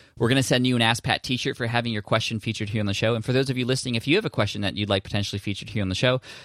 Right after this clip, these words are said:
just head on over to ask pat dot com. You can ask right there on that page. And, uh, yeah, so to finish off the day, let's finish off with a quote. And this quote is from Brian Tracy. He says, "It doesn't matter where you came from.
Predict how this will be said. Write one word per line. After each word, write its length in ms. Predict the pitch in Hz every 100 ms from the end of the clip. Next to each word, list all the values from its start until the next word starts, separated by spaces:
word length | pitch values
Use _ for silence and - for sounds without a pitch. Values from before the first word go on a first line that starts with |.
| -
just 160 | 107
head 100 | 120
on 120 | 110 104
over 120 | 98
to 140 | - -
ask 280 | 101 110 -
pat 240 | 107 98
dot 180 | - 92
com. 240 | - 131 123
You 40 |
can 100 | -
ask 180 | 95 -
right 260 | 98 98
there 220 | - 101 90
on 140 | 92
that 160 | 85 -
page. 440 | 135 127 143 - - - - -
And, 420 | 117 113 117 113 117
uh, 420 | 113 113 113 113 - _ _
yeah, 260 | 127 156 87
so 300 | - 120 - -
to 100 | 131
finish 220 | 175 185
off 120 | 175
the 80 | 139
day, 160 | 151
let's 260 | 156 127 -
finish 240 | - 139
off 180 | 135 131
with 120 | 120
a 100 | 104
quote. 460 | 104 - 120 113 - - - _ _ -
And 100 | 117
this 140 | 123
quote 300 | - 139 127
is 160 | 117 113
from 420 | - 110 104 98 -
Brian 460 | - 101 117 120 117
Tracy. 500 | - 120 110 - 87
He 120 | 104
says, 480 | - 101 98 - - _ _ _ _ _ -
"It 120 | 127
doesn't 300 | 170 233 240
matter 360 | 135 143 135
where 240 | 107 104 110
you 140 | 107
came 300 | - - 98
from. 340 | 92 - 117